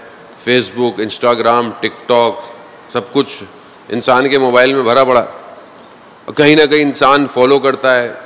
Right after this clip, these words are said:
आज दुनिया कैसे count करती है, इसके कितने followers हैं, इसके कितने follower। बोलो, पैसे दे के भी follower बढ़ सकते हैं, वैसे कोई tension नहीं है, लेकिन बहरहाल, आप किसी को तो फॉलो करते हैं।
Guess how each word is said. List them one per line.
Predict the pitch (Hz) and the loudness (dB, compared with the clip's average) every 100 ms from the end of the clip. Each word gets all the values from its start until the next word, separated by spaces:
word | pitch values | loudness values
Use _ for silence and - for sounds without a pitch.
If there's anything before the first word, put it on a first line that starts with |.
| - | -4
आज | 113 | -2
दुनिया | 123 139 139 156 | 0 -2 0 0
कैसे | 156 160 180 151 - - - | 0 0 0 0 -4 -16 -4
count | 131 135 120 | 0 0 0
करती | 113 110 110 | -2 -2 -6
है, | 101 - - | -6 -10 -12
इसके | 120 - 147 | -10 -6 -8
कितने | 127 135 143 | -8 -2 -2
followers | 131 117 113 107 87 | 0 -2 0 -2 -4
हैं, | 82 - - - - - | -16 -20 -20 -20 -20 -8
इसके | 123 - 151 | -6 -2 -2
कितने | 139 127 139 | -2 -4 -6
follower। | 120 104 | -6 -8
बोलो, | 110 143 175 | -6 -4 0
पैसे | 156 151 | 0 0
दे | 190 190 | 0 0
के | 185 | 0
भी | 185 | -2
follower | 160 139 147 | -2 0 0
बढ़ | 131 135 | 0 -4
सकते | 123 123 110 | -6 -6 -6
हैं, | 135 | -6
वैसे | 127 131 | -6 -6
कोई | 123 | -4
tension | 110 101 123 | -6 -4 -4
नहीं | 139 131 | -4 -4
है, | 92 - - - 98 | -4 -8 -20 -12 0
लेकिन | 127 147 202 220 135 - - - | 2 2 2 0 -2 -10 -10 0
बहरहाल, | 127 135 120 170 214 190 - | 4 4 4 4 4 0 -2
आप | 127 156 185 131 - | 2 4 4 -2 -10
किसी | 156 170 | -8 -4
को | 202 | 0
तो | 202 | 2
फॉलो | 185 202 | 4 4
करते | 190 185 226 | 4 2 2
हैं। | 240 170 - | -2 -2 -14